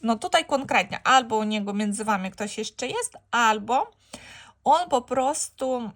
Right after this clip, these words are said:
mm, chce z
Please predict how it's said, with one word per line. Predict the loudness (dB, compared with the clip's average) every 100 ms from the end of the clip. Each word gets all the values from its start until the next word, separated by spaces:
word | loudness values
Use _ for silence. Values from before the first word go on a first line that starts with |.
| -12
mm, | -8 -6 -6 -6 -6 -4 -4 -4 -4 -4 -6 -6 -6 -6 -10 -20 _
chce | -12 0 0
z | 0